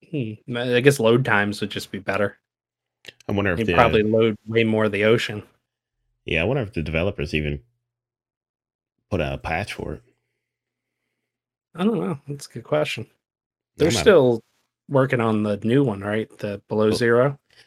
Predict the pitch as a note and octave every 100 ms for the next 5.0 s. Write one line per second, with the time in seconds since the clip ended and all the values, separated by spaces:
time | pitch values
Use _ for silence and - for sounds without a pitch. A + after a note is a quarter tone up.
0 | _ C3+ - C#3+ - D#2+ E2+ E2+ - -
1 | G2+ B2 A2 D#2 - C#2 C#2 D2 - -
2 | - - F2 _ _ _ _ _ _ _
3 | _ - A2+ A#2 D#3 F#2+ E2+ - - G2+
4 | F2 B2+ B2+ D#2+ F2+ D#2+ C#2+ D2 -